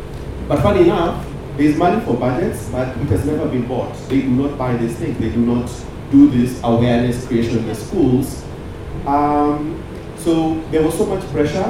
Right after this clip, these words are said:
from feminist and women's rights activists who are saying, "Listen, every year there's a budget for maternal health, and, you know, uh,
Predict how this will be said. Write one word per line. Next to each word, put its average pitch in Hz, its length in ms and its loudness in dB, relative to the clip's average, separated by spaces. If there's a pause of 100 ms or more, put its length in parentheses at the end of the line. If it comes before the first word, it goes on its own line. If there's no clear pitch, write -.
(160)
from 131 180 0
feminist 135 540 -2
and 117 340 0
women's 123 300 0
rights 110 160 -4
activists 147 340 -4
who - 80 0
are - 60 2
saying, 127 240 -2
"Listen, 147 340 -2
every 180 280 2
year 160 180 4
there's 127 140 -2
a 120 60 0
budget 127 540 0
for 113 340 2 (240)
maternal 117 440 2
health, 131 260 -2 (100)
and, 110 280 -4 (180)
you 127 80 2
know, 110 240 0 (140)
uh, 113 260 -4